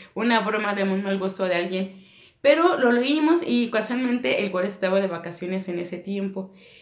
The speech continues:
Y leímos la convocatoria y me dijo, "Pues sí, vamos a ver qué tal, este, a ver qué sucede, a ver, pregunta los requisitos y pues vamos a mantenerlo oculto porque si sale que es, este, mentira,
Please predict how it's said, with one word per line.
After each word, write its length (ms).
Y 140
leímos 380
la 100
convocatoria 840
y 280
me 140
dijo, 260
"Pues 160
sí, 240
vamos 320
a 60
ver 160
qué 100
tal, 360
este, 640
a 80
ver 140
qué 100
sucede, 340
a 80
ver, 160
pregunta 380
los 140
requisitos 640
y 120
pues 320
vamos 320
a 40
mantenerlo 520
oculto 440
porque 320
si 380
sale 320
que 160
es, 80
este, 260
mentira, 440